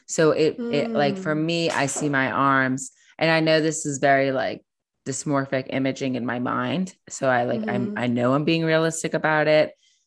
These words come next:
Speaker 1: Um, but it's, it's sometimes, like, I, I, like, try to put myself at a certain angle to make them look,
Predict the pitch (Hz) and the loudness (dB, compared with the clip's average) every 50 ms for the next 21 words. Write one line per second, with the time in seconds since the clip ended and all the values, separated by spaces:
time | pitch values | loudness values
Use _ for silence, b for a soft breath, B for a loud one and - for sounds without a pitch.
0 | _ - - 127 131 131 127 120 120 120 104 - - - 143 135 127 - - 139 | _ -6 -2 0 0 2 0 0 -2 -4 -6 -8 -2 0 2 2 2 0 -2 -4
1 | 139 - - - - 135 135 - - - 147 139 143 147 147 147 139 131 127 127 | -4 -4 -6 -6 -6 -8 -8 -8 -4 -2 0 0 0 0 -2 -2 0 0 0 0
2 | 127 123 131 - - - 123 117 120 - - _ _ _ _ _ _ _ _ _ | -2 -2 -4 -6 -4 -2 -2 -2 -2 -6 -12 _ _ _ _ _ _ _ _ _
3 | _ _ _ _ _ _ _ _ _ - 120 123 - - 120 135 131 - 127 123 | _ _ _ _ _ _ _ _ _ -2 0 0 2 0 0 0 0 0 0 -2
4 | - - - 127 120 127 - - - 135 - - _ _ _ _ _ - 143 135 | -2 -4 -4 -2 -2 -4 -4 -6 -8 -8 -8 -10 _ _ _ _ _ -4 -4 -4
5 | - 123 117 120 - 131 127 127 - - 120 117 - - 143 185 220 233 226 202 | -4 -4 -6 -4 -4 -4 -4 -4 -4 -4 -4 -4 -4 -2 0 0 0 0 0 0
6 | 190 165 151 139 135 - 156 147 135 131 - 143 139 143 139 131 131 - - | 0 0 0 0 -2 -4 -4 -4 -4 -4 -4 -6 -4 -2 -2 -4 -4 -6 -12